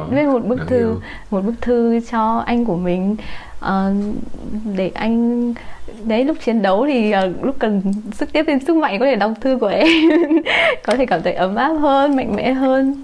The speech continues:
Speaker 1: những, viết những điều em muốn nói, dặn dò các thứ. Thì tính, đối với em thì,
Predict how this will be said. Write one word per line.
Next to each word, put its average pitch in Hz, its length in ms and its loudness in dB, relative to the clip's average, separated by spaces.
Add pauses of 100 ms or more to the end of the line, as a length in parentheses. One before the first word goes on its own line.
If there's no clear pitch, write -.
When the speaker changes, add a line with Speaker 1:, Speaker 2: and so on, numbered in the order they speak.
Speaker 1:
những, 226 280 0
viết 269 120 0
những 233 140 -2
điều 233 140 2
em 214 180 2
muốn 202 160 0
nói, 202 360 0
dặn - 120 -2 (140)
dò 180 300 0
các 208 200 0
thứ. 202 420 -2
Thì 214 80 -4
tính, 202 200 -4 (340)
đối 202 140 0
với 220 100 0
em 254 160 2
thì, 202 360 0